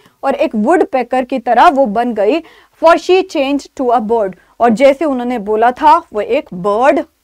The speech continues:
बन गई। She had the scarlet cap on her head and was left the same, मतलब उनके जो क-, अ, कैप थी वो रेड कलर की, वो रही, बाकी, अ, वो एक बर्ड की तरह चेंज हो गई। And that was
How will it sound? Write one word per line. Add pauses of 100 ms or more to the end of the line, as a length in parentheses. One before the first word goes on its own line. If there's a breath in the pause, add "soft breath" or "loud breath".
(180)
बन
गई। (460 soft breath)
She
had
the
scarlet (100)
cap (160)
on
her (100)
head (420 loud breath)
and
was
left
the
same, (340 soft breath)
मतलब
उनके
जो
क-,
अ,
कैप (120)
थी
वो
रेड
कलर
की,
वो
रही,
बाकी, (360 soft breath)
अ, (140)
वो (240)
एक
बर्ड
की
तरह
चेंज
हो
गई।
And
that
was